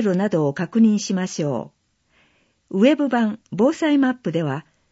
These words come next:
浸水想定区域や土砂災害警戒区域などをインターネット上で確認できます。紙のハザードマップは、管理課、危機管理課、または各市民センターで配布しています。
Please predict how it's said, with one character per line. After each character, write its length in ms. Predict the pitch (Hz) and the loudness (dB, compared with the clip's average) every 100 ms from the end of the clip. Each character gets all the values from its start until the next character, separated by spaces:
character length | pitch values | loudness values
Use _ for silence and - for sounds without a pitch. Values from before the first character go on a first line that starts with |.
| _ _ _ | _ _ _
浸 280 | - 277 302 | -2 2 2
水 280 | - 285 254 | 2 -2 0
想 240 | 262 277 | 2 2
定 220 | 277 262 | 2 0
区 140 | 254 233 | 2 -2
域 260 | 196 147 | -2 -4
や 200 | 143 156 _ _ - | -4 -6 _ _ -4
土 120 | 190 | -2
砂 180 | 214 302 | 0 0
災 260 | 320 302 294 | 0 -2 0
害 200 | 277 262 | -2 -2
警 220 | 262 262 | 0 0
戒 240 | 262 247 | 0 -2
区 140 | 247 233 | 0 -2
域 200 | 208 170 | -2 -4
な 140 | 175 | -4
ど 160 | 151 135 | -2 -2
を 160 | - - | -4 0
イ 120 | 233 | 0
ン 60 | 285 | 2
タ 160 | 302 | 0
ー 20 | |
ネ 140 | 269 269 | 2 0
ッ 80 | - | -2
ト 160 | 247 | -2
上 220 | 226 220 196 | 0 0 0
で 200 | 190 - _ - | -4 -6 _ -8
確 280 | 185 - 254 | -6 2 4
認 220 | 247 220 | 6 6
で 140 | 208 | 2
き 100 | 202 | -4
ま 140 | 175 160 | -6 -6
す。 220 | - _ _ _ _ _ _ _ _ _ _ _ | -10 _ _ _ _ _ _ _ _ _ _ _
紙 260 | - 240 294 | 2 4 6
の 200 | 285 226 | 4 0
ハ 160 | 180 196 | -4 -2
ザ 140 | 277 | -2
ー 40 | 320 | 0
ド 120 | 294 | 2
マ 140 | 262 | 0
ッ 20 | 254 | -2
プ 180 | - | -4
は、 220 | 151 143 - _ _ _ | -4 -4 -8 _ _ _
管 280 | - 226 247 | -2 2 2
理 120 | 226 | 0
課、 260 | 208 185 - _ _ _ | -2 -6 -8 _ _ _
危 140 | - 226 | -2 0
機 180 | 285 277 | 0 0
管 260 | 233 226 | 2 4
理 160 | 208 202 | 2 -2
課、 240 | 165 - _ _ _ - | -8 -10 _ _ _ -6
ま 160 | 196 202 | -4 0
た 140 | 254 | 0
は 240 | 196 180 - _ _ _ | -2 -4 -10 _ _ _
各 320 | 262 262 180 | -2 -2 -2
市 180 | - 220 | 0 2
民 200 | 285 330 | 2 0
セ 200 | - 302 | 0 0
ン 80 | 277 | 0
タ 200 | 214 175 | 0 -2
ー 40 | |
で 200 | 151 - | -4 -6
配 240 | - 185 208 | -6 -4 -2
布 140 | 208 | -2
し 140 | 175 - | -6 -4
て 100 | 160 | -4
い 100 | 147 | -2
ま 140 | 143 | -4
す。 200 | - - | -6 -14